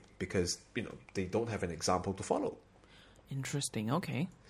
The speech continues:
Speaker 1: Right. So, but that's a, that's a, it's a fairly rare case, a fairly rare situation. I think there was a, uh,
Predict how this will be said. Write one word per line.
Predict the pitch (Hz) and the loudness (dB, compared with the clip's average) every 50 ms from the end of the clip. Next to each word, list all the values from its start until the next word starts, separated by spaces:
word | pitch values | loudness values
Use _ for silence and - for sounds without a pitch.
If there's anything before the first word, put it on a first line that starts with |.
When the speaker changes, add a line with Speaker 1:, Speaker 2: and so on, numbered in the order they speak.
| - - - - - - | -20 -20 -20 -20 -2 6
Speaker 1:
Right. | 98 95 98 110 - - | 8 10 10 10 10 12
So, | - 143 151 | 12 12 12
but | 160 180 - | 12 12 12
that's | - - - - | 12 12 10 6
a, | |
that's | 143 - - - - | 8 8 8 10 10
a, | 127 - - | 8 6 6
it's | 123 151 - - | 2 -4 -4 -4
a | 127 | -4
fairly | - - - 170 208 226 | 2 6 6 8 8 6
rare | 170 98 90 110 110 107 113 110 104 107 123 - - - - - - - - | 6 10 12 12 12 12 12 12 10 6 2 -2 -8 -14 -18 -20 -18 -14 2
case, | - - 101 87 - - - | 4 6 6 6 4 0 -2
a | 104 | 0
fairly | - 120 120 123 117 | 2 4 6 6 6
rare | 95 98 98 95 | 8 8 8 6
situation. | 90 - 98 87 - 85 85 - 101 98 | 6 2 -2 -2 -2 -2 0 0 2 2
I | 95 | 2
think | - 135 131 | 4 6 8
there | 110 95 | 8 10
was | 92 87 85 - | 8 8 8 6
a, | 98 87 87 87 85 | 8 8 8 6 6
uh, | 85 85 82 78 78 78 | 4 2 0 0 -4 -6